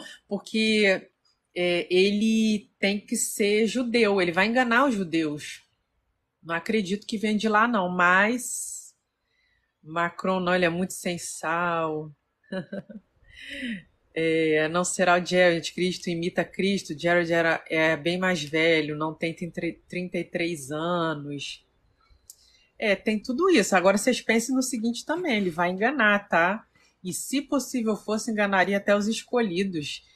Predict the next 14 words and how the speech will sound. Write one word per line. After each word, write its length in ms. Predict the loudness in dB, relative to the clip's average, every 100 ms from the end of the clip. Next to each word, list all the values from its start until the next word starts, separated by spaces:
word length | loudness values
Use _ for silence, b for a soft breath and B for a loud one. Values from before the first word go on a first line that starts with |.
| b b -12
Então, 400 | -10 -2 2 2
amados, 380 | 2 2 2
é 80 | 0
bom 160 | 0 0
a 60 |
gente 180 | 2 0
ficar 160 | -2 -4
com 140 | -2
o 40 | -4
olhinho 240 | -2 -2
bem 140 | 2
aberto. 560 | 2 2 0 -2 -6 -14 B B B B
Mas 180 | 0 2
assim, 340 | 0 -2 -2